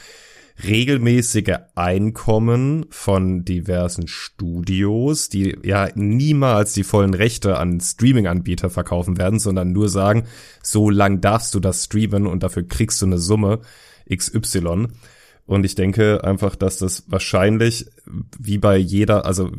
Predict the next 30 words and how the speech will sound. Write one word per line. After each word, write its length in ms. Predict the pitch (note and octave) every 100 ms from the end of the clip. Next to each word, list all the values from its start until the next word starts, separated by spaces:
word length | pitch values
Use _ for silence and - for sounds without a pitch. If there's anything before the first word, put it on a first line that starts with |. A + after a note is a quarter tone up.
| -
wahrscheinlich 360 | - F#2+ A2+ A2+
bei 160 | F#2+
Apps 220 | G2 F#2+ G#2+
und 100 | G2
so 80 |
weiter 200 | F#2+ F#2+
auch 200 | F2+ F#2+
war, 200 | A2 G#2+ - - - -
durch 120 | G2
diese 260 | G#2 F#2+ E2+
einmaligen 560 | A#2 A#2 F#2+ F2+ F2
Käufe 640 | - A2 B2 - G2 G#2+ - _ _ -
generierst 400 | G3 E3+ G3+ -
du 60 | G3+
kein 140 | F#3
regelmäßiges 560 | - - E2+ - - -
Einkommen. 400 | D#2+ E2 D#2+ - _ _ _ _ -
Weil 240 | F#2 F#2 G#3
irgendwann 400 | A2 G#2 - -
hat 120 | -
das 220 | C3 -
jeder, 440 | A2+ C3 C#3+ D#3+ _ _
ne? 280 | - G2 A#2 A#2 _ _ _ -
Deswegen 580 | - G2+ F#2+ F#2+ F#2 -
werden 180 | F#2+ F#2+
ja 80 | F#2+
schon 220 | - F#2+
seit 300 | F#2+ F2+ - -
ewiger 320 | G2+ G2+ F#2+
Zeiten, 640 | - G2+ G2+ G#2 G2+ G2+